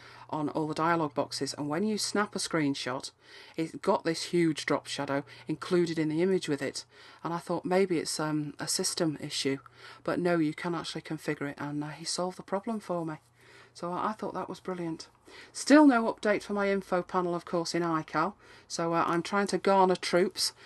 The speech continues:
to, um, create a nice little army, I think, to send round to Apple and demand that we get our info panel back. But I have found some good things about iCal, so, uh, we can have a look at those later.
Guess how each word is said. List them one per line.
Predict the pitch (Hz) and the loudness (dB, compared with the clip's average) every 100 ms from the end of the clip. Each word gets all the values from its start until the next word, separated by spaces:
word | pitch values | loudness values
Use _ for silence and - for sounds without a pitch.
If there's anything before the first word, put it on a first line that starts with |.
| - - - | -20 -10 -4
to, | 180 175 | 0 4
um, | 170 170 156 - - - - | 4 2 -2 -10 -20 -20 -14
create | - 185 185 - - - _ | 2 6 8 6 -6 -12 _
a | - | 4
nice | 233 262 | 4 6
little | 262 226 | 6 8
army, | 214 185 160 | 8 8 6
I | 160 | 0
think, | - 185 - - - - | 0 0 0 -8 -18 -8
to | - | -2
send | - 196 | 2 4
round | 190 185 | 4 4
to | 190 | 4
Apple | 180 175 165 160 | 0 2 2 2
and | 175 | 2
demand | 180 170 185 185 | 0 2 2 2
that | 170 | 2
we | 170 | 0
get | 175 170 | 0 2
our | 165 | 2
info | 165 160 147 | 0 -2 -4
panel | - 156 147 | -4 -4 -4
back. | 147 143 - - - - | -4 -4 -8 -16 -14 0
But | 214 | 2
I | 220 | 4
have | 277 | 2
found | - 262 240 | 2 0 0
some | 240 | -2
good | 214 214 - | 2 2 2
things | 165 160 | -2 -2
about | 170 151 | -4 -6
iCal, | 135 151 143 - 143 - - - | -6 -8 -10 -8 -8 -10 -20 -12
so, | - 165 | -4 -2
uh, | 165 | 0
we | 185 | -2
can | 185 | -2
have | 160 | -2
a | 151 | -2
look | 143 - | -6 -8
at | |
those | 160 165 180 | -6 -6 -4
later. | 202 233 - | -6 -6 -12